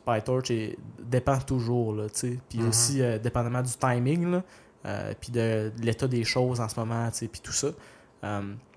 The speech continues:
Speaker 1: fait que c'est, c'est vraiment bon, là, de pouvoir s'adapter à, à différents contextes comme ça. Puis
Speaker 2: Fait
Speaker 1: ça,
Speaker 2: que c'est
Speaker 1: ben, ça
Speaker 2: vraiment modulable, que tu peux juste prendre
Speaker 1: C'est
Speaker 2: une
Speaker 1: ça.
Speaker 2: pièce de, « Regarde, je vais te mettre ce modèle de Scikit-Learn là. Ah non, finalement, je vais prendre un autre modèle que j'ai entraîné avec, euh,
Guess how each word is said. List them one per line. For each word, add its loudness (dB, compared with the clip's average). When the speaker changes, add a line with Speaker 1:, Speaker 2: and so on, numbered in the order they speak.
Speaker 1:
fait 0
que 0
c'est, 2
c'est 0
vraiment 6
bon, 6
là, 4
de 0
pouvoir 0
s'adapter -2
à, -2
à -2
différents 0
contextes -2
comme -2
ça. 4
Puis -2
Speaker 2:
Fait 6
Speaker 1:
ça, 8
Speaker 2:
que 10
c'est 6
Speaker 1:
ben, 8
ça 6
Speaker 2:
vraiment 2
modulable, -2
que -6
tu -12
peux -10
juste -10
prendre -4
Speaker 1:
C'est 2
Speaker 2:
une 4
Speaker 1:
ça. -2
Speaker 2:
pièce -4
de, « -4
Regarde, -6
je -8
vais -14
te -12
mettre -10
ce -8
modèle -4
de -2
Scikit-Learn -8
là. -2
Ah -2
non, -6
finalement, -8
je -4
vais -2
prendre -2
un -4
autre -2
modèle -4
que -6
j'ai -6
entraîné -6
avec, -4
euh, -4